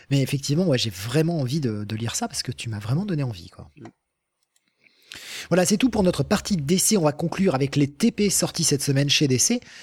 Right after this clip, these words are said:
Speaker 1: Alors déjà, le gros, le lourd, le Batman Death of the Family Book and Joker Mask Set. Et oui,
Speaker 2: Ah.
Speaker 1: donc le fameux Death of the Family en T P, ainsi que le masque du Joker, un masque effrayant à souhait. Et, euh,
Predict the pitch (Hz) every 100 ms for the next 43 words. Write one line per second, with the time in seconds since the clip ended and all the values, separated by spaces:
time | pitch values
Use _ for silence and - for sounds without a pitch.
0 | - - - - _ _ _ - 254 208
1 | 214 233 233 190 160 240 214 233 247 208
2 | 247 240 240 214 123 - 180 190 120 143
3 | 160 175 160 170 - 131 139 180 170 131
4 | 120 240 - - - 226 226 156 131 185
5 | - 175 170 185 - 131 139 143 - -
6 | - - - 156 - - - _ - -
7 | - 139 160 151 143 135 139 170 214 170
8 | - - 139 135 123 135 131 123 123 120
9 | 117 117 - 127 - - 196 - _ _
10 | _ 139 120 - 180 196 - - 175 120
11 | 110 101 135 208 202 - 127 175 143 139
12 | 185 190 - 147 190 - - - 240 -
13 | - 165 165 185 - - - 165 165 139
14 | 120 117 113 110 107 107